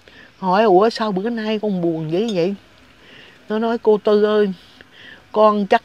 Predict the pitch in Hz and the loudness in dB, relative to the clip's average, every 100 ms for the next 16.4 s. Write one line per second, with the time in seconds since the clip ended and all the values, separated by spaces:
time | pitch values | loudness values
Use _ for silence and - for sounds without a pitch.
0 | - 226 285 - 208 220 277 240 151 156 | 2 2 2 -2 -4 -2 -2 -6 -8 -10
1 | - 180 240 185 165 190 180 180 170 160 | -4 -2 0 0 -2 -6 -4 -2 -2 -4
2 | 160 220 285 - _ _ _ _ - - | 2 2 2 -8 _ _ _ _ -20 -20
3 | - - - - - 208 208 220 226 226 | -20 -20 -20 -20 -2 2 2 2 -2 -4
4 | - - - _ _ - - - - _ | -10 -20 -20 _ _ -20 -20 -20 -20 _
5 | - 240 277 208 147 185 190 175 175 190 | -2 2 4 4 4 4 2 0 0 -4
6 | 202 190 196 180 170 165 180 208 254 196 | -4 -4 -4 0 0 -2 -4 -6 -4 -2
7 | 180 160 160 175 208 180 165 160 151 170 | -2 -2 -6 -6 -6 -10 -10 -10 -10 -10
8 | 240 240 _ _ _ - _ _ _ _ | -12 -16 _ _ _ -20 _ _ _ _
9 | - - - - _ _ _ _ _ _ | -20 -20 -20 -20 _ _ _ _ _ _
10 | _ _ _ _ - 233 226 220 214 208 | _ _ _ _ -4 0 2 0 0 0
11 | 220 214 254 - 165 185 196 202 196 196 | 2 2 2 4 2 2 -2 -4 -4 -2
12 | 226 233 226 233 226 226 240 240 226 220 | 0 2 2 0 -2 -2 -2 -4 -4 -2
13 | 208 175 160 165 156 185 190 170 156 160 | -2 -2 2 4 4 2 2 0 0 0
14 | 196 170 156 185 240 240 208 165 170 170 | 0 0 0 2 0 0 -4 -4 -6 -4
15 | 185 196 220 254 247 214 190 151 156 156 | -4 -2 -4 -6 -6 -4 -4 -4 -6 -6
16 | 185 202 233 | -8 -8 -12